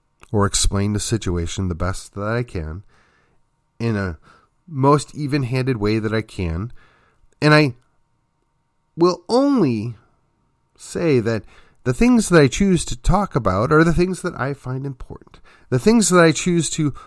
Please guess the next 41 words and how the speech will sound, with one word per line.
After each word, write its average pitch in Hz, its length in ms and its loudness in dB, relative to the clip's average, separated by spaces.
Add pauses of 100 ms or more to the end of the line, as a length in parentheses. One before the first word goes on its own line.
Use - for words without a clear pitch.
elaborate 160 600 6
on 123 240 6
are 156 160 6
the 160 100 2
things 170 300 -2
that 170 80 -4
I 160 100 -4
find 156 320 -8
of 160 180 -8
interest. - 640 -8 (1700)
So 190 240 2
yes, 226 320 -2
I 160 120 6
am 156 340 4
somewhat 120 420 0
biased. 139 460 -4
I 117 140 -4
don't 117 360 -6
want 101 400 -10
to - 280 -20
talk 98 380 -6
about 95 520 -4 (640)
the 117 80 -4
price 98 560 -6
of, 95 380 -12
oh, 92 200 -8
I 90 140 -4
don't 87 220 -4
know, 82 220 -6 (380)
toilet 120 360 -2
paper 113 320 -2
in 123 60 0
a 127 40 -2
grocery 92 460 -4
store, 104 320 -8
and 147 100 -4
I 131 120 0
don't 127 260 -4
want 139 200 0
to - 60 -6
go 143 280 0